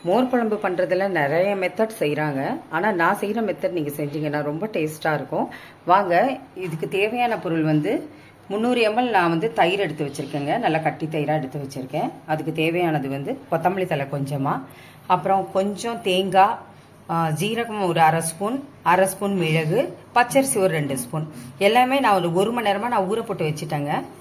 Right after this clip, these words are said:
கொஞ்சமா கருவேப்பிலை, அரை ஸ்பூன் சீரகம்,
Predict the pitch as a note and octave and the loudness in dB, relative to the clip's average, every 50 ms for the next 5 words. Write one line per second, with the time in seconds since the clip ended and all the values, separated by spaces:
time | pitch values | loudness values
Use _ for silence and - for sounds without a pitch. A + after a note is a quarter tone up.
0 | - - - - - - - - - - - - - - - - - - - - | -20 -20 -20 -20 -20 -20 -20 -20 -20 -20 -20 -20 -20 -20 -20 -20 -20 -20 -20 -20
1 | - - - - G#3+ A3 A3 A3+ A3+ G3+ G#3+ - - G3+ F3 F3+ F#3 F#3 F3+ F3 | -20 -16 -8 -4 -4 -2 0 0 2 2 2 2 4 4 6 6 4 4 2 4
2 | D3+ D#3 F#3+ B3+ C4+ - - - D3+ D3+ - - - - - - - - - - | 4 4 4 4 2 -4 -12 -12 -10 -10 -10 -12 -14 -16 -18 -20 -20 -8 0 4
3 | F3+ F#3+ G3+ G3+ G3+ - - G#3+ A3 A3+ A3 - G3 F#3 E3+ E3+ D3+ D#3+ D#3 B3+ | 4 4 4 2 -2 -4 -4 -4 -4 -4 -2 0 2 2 2 4 2 2 2 2